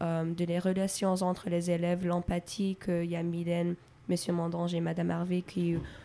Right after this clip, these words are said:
nous parlent de ça. Euh, il y a vraiment, on veut juste améliorer non seulement, euh, l'aspect, euh,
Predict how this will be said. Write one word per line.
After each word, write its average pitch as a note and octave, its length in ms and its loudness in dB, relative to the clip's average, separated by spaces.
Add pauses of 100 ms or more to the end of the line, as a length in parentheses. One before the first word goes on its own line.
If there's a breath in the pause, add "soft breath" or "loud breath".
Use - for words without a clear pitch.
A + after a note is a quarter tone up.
(140 loud breath)
nous F#3+ 100 4
parlent F3 320 2
de F3 120 2
ça. F#3+ 560 0
Euh, E3 360 0 (680 soft breath)
il F#3 60 2
y F#3 60 4
a E3+ 120 2
vraiment, G3 500 0 (240)
on F#3+ 80 4
veut F#3+ 160 4
juste G#3+ 320 4
améliorer G3 560 4
non F#3 200 2
seulement, F#3 520 0 (300)
euh, E3 360 0 (1200)
l'aspect, G3 640 2 (480 soft breath)
euh, F3 300 0